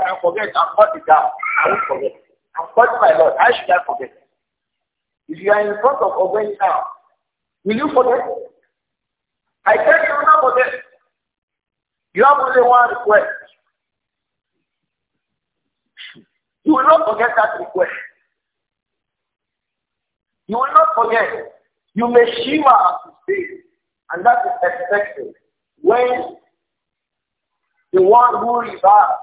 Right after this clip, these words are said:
and respects stands in the front of the person that respects,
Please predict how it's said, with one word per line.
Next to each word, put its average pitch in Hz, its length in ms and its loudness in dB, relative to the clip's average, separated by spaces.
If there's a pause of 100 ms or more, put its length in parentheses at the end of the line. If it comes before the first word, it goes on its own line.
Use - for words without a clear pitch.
and 170 160 -10
respects - 640 -4 (380)
stands 226 420 -2
in 180 120 -14
the 170 200 0
front 208 300 0
of - 120 2
the - 140 -2
person - 320 -4
that - 120 2 (120)
respects, - 640 -8